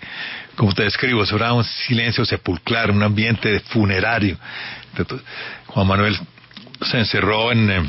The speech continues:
en su ofici-, su oficina como, como veinte minutos, veinticinco minutos, que él de todos modos tenía una locución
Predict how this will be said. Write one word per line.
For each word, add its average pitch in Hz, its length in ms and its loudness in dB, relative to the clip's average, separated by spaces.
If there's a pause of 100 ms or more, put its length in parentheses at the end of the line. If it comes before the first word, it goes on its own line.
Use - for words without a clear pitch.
(380)
en 95 120 0
su - 120 -2
ofici-, - 380 -2
su - 140 -2
oficina 117 440 0
como, 82 240 0 (1200)
como 85 240 0
veinte 98 280 2
minutos, 95 380 4
veinticinco 85 480 2
minutos, 87 340 2
que 92 100 0
él 85 40 0
de 90 100 0
todos 98 200 0
modos 98 180 2
tenía 87 240 0
una 95 220 2
locución 90 640 0